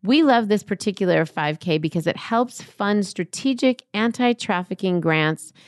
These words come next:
that bring real rescue and rehabilitation to those transitioning out of trafficked situations. Register by following the link in their Instagram, which is Dressember, or the link which will be in our bio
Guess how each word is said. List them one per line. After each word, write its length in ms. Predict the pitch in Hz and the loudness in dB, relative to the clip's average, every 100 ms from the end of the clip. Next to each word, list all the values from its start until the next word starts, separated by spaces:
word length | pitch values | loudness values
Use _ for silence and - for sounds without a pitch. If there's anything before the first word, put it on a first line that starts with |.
| _ | _
that 140 | 202 - | -8 -2
bring 360 | 185 175 175 | 0 2 0
real 340 | 170 240 269 247 | 2 4 4 4
rescue 520 | 180 175 - 175 170 | 0 -2 -2 0 0
and 260 | 170 160 156 | 0 0 2
rehabilitation 920 | 180 196 180 175 175 160 151 - 156 | 2 2 2 0 0 -2 -2 -4 -6
to 120 | - | -2
those 280 | 175 196 190 | 0 0 0
transitioning 760 | - 202 175 165 170 160 151 - | -4 -2 -2 -4 -2 -2 -2 -4
out 180 | 160 160 | -2 -2
of 180 | 160 - | -2 -6
trafficked 540 | - 156 156 160 - | -6 -6 -6 -10 -10
situations. 840 | - 156 - 147 143 - - - - _ _ - - _ | -10 -10 -4 -2 -2 -4 -10 -10 -14 _ _ -20 -20 _
Register 520 | 180 190 214 226 240 214 | -2 0 0 -2 -2 0
by 180 | 180 | 0
following 500 | 175 - 190 220 269 | -2 -2 0 2 4
the 80 | 285 | 4
link 380 | 226 170 175 - - | 4 2 0 -4 -4
in 260 | 170 160 | 0 0
their 300 | 156 202 262 - | 2 4 4 2
Instagram, 840 | 170 160 - 151 143 143 202 285 - | 0 -2 -4 -2 0 2 0 -2 -6
which 180 | 160 - | -10 -6
is 120 | 147 | -8
Dressember, 760 | 151 143 - 131 131 131 170 226 _ - - - _ | -6 -6 -4 -2 0 0 -2 -4 _ -20 -20 -20 _
or 400 | 214 214 208 202 | 0 2 4 2
the 160 | 185 190 | 2 2
link 360 | 180 208 208 - | 4 2 0 -4
which 360 | - 185 - | -2 -2 0
will 120 | 185 | 0
be 160 | 175 175 | 2 0
in 240 | - 170 - | 2 -2 0
our 200 | 233 277 262 | 0 2 2
bio 500 | 190 175 165 170 | 2 2 2 2